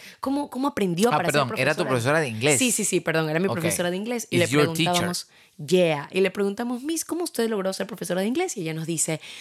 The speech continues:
Speaker 1: "A ver, lo que pasa es que yo veo películas en inglés". Y
Speaker 2: Ok.
Speaker 1: nosotras, "¿Cómo? O sea, ¿usted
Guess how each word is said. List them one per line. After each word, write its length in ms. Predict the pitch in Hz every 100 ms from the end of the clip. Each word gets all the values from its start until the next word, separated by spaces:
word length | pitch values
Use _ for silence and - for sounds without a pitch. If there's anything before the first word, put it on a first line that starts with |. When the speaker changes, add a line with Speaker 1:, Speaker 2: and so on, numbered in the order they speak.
| -
Speaker 1:
"A 100 | -
ver, 220 | 175 156 - - -
lo 80 | 160
que 80 |
pasa 220 | 160 160 214
es 40 |
que 200 | - 196
yo 380 | 170 202 175 220 _ _ _
veo 300 | 170 196 185
películas 540 | 196 180 170 175 175 165
en 80 |
inglés". 540 | 147 143 226 170 - _ _ _ -
Y 60 |
Speaker 2:
Ok. 80 | 175
Speaker 1:
nosotras, 520 | 180 202 196 190 - - - _ _ _ _
"¿Cómo? 420 | 214 165 131 127 _ _ _ _ _ -
O 100 | 175
sea, 120 | 180
¿usted 320 | 147 - 180